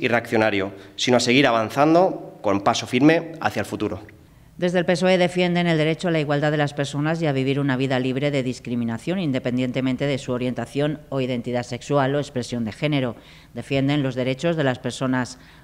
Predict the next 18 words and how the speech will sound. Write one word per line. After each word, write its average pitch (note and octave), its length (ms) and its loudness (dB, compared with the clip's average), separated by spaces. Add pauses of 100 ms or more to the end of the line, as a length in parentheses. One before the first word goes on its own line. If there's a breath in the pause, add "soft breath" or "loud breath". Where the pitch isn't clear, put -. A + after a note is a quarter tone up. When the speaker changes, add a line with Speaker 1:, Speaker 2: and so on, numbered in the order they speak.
Speaker 2:
mayores B2 640 -4
L C3 180 -2
G B2 160 -8
T A2+ 140 -6
B A2 120 -4
I, E3 240 -2 (300 loud breath)
criminalizados B2 880 -2
y C#3+ 60 0
encarcelados C3+ 720 -2
durante C3+ 360 -2
su C3+ 140 -6
juventud C3 500 -2
en C3+ 140 0
virtud B2 340 -6
de C3 100 -2
las B2+ 180 -4
leyes B2 260 -2
franquistas, B2+ 760 -6